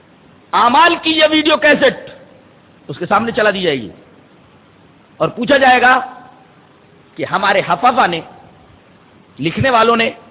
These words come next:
کوئی غلطی کی ہے؟ بندے کو اقرار کیے بغیر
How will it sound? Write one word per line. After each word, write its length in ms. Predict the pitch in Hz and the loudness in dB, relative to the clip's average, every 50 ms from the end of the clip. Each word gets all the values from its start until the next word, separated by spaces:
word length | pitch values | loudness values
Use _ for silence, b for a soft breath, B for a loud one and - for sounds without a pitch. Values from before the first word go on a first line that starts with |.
| - _ _ _ _ _ _ _ _ _ _ _ _ _ _ _ - | -20 _ _ _ _ _ _ _ _ _ _ _ _ _ _ _ -12
کوئی 140 | - 156 147 | -8 -6 -4
غلطی 320 | 139 165 180 170 143 220 | -2 -2 -2 -2 -4 -8
کی 200 | 175 226 269 302 | -6 -4 -2 -2
ہے؟ 60 | 320 294 - - - - - - - - _ _ - - - - - _ _ _ _ - - 101 110 | -2 -4 -6 -8 -20 -20 -20 -20 -20 -20 _ _ -20 -20 -20 -20 -20 _ _ _ _ -20 -16 -6 -2
بندے 440 | 165 190 220 240 214 269 262 247 | -2 -2 0 -2 0 2 2 2
کو 140 | 247 254 247 254 277 262 269 | 2 2 4 4 4 4 0
اقرار 540 | 269 269 - 240 240 269 320 339 339 330 311 240 - | -4 -4 0 2 4 4 6 6 6 4 4 2 0
کیے 200 | 262 294 294 294 | -2 2 2 2
بغیر 360 | 285 285 277 262 285 285 277 | 4 2 2 4 4 4 2